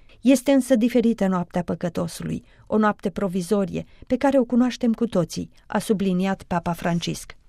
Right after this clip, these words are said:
"Câte din aceste nopți nu am avut? Câte nu au fost dățile în care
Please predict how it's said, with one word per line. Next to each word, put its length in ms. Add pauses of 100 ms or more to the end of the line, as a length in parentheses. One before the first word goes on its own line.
(120)
"Câte 240
din 200
aceste 420
nopți 420
nu 140
am 140
avut? 400 (280)
Câte 260
nu 120
au 120
fost 380
dățile 500
în 80
care 380